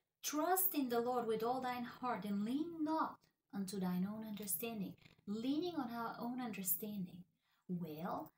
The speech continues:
the Bible says that he will deliver you from the deadly pestilence. But then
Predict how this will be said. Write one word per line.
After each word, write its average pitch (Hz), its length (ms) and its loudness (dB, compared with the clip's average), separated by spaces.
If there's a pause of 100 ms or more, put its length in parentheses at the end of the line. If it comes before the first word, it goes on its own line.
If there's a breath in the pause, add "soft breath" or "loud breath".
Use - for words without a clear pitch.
(200 soft breath)
the 185 140 0
Bible 233 460 2
says - 680 2 (1080)
that 180 600 0 (240)
he - 200 -2
will 196 160 2
deliver 208 420 0
you 185 380 2 (220)
from 202 280 -2
the 190 100 0
deadly 175 380 -2
pestilence. - 840 -4 (680)
But 226 260 -2
then 311 200 0